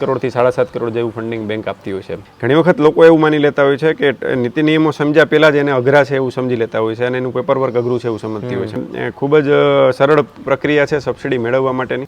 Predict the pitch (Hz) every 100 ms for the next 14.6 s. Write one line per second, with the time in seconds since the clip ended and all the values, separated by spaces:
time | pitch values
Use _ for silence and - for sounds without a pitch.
0 | - 196 220 220 185 180 190 190 208 190
1 | - 185 214 190 - 156 - 185 196 196
2 | - 160 160 175 170 151 151 156 151 139
3 | - 160 165 151 156 147 135 127 139 135
4 | 113 127 120 113 110 - 107 110 98 180
5 | 180 131 107 - 104 101 - 160 190 -
6 | 202 180 147 127 101 127 180 170 170 170
7 | 175 170 175 165 147 151 - 131 127 113
8 | - - _ _ _ - 156 220 202 196
9 | 208 214 202 208 175 185 202 185 170 170
10 | 185 143 117 160 - 214 - 147 156 170
11 | 165 131 131 131 117 117 120 120 175 175
12 | - 175 208 202 151 104 92 - - _
13 | _ 139 170 190 240 - 170 196 214 185
14 | 143 139 123 104 92